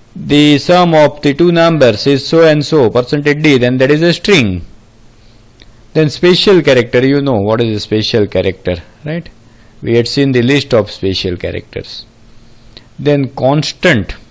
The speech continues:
I don't agree with the meaning here constant, because it is, uh, I don't think so this is a constant. I am not able to understand.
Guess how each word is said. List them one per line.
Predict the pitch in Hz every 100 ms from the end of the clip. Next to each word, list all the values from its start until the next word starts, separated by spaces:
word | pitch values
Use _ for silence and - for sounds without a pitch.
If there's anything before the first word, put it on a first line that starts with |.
| -
I | -
don't | 160 160 156
agree | 135 139 139
with | 131 123
the | 123
meaning | 120 123 131 127 127
here | - 117 120
constant, | 113 110 107 - 127 170 175 - - - - - - - -
because | 147 156 170 165 139 147 156 - - - - - - -
it | 143
is, | 135 120 -
uh, | - 120 110
I | 113
don't | 117 127 110
think | - 120 110
so | 117
this | 107 110
is | 110
a | 101
constant. | 98 101 104 - 107 95
I | 92 92
am | 92
not | 98 104
able | 101 104
to | 101
understand. | 104 120 120 - 123 170